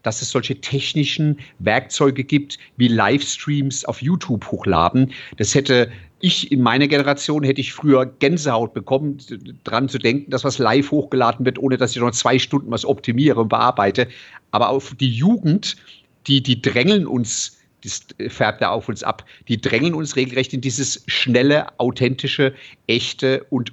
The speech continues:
unkorrigierte, unzensierte, ungeschmückte, unparfümierte Reden.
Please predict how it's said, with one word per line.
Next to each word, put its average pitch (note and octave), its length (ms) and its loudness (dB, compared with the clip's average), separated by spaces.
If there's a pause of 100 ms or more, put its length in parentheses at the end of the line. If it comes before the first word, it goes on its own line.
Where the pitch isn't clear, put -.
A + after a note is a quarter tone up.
unkorrigierte, F#2+ 960 0 (240)
unzensierte, E3 800 2
ungeschmückte, D3+ 1120 0
unparfümierte A#2+ 1040 2 (280)
Reden. G2+ 460 -2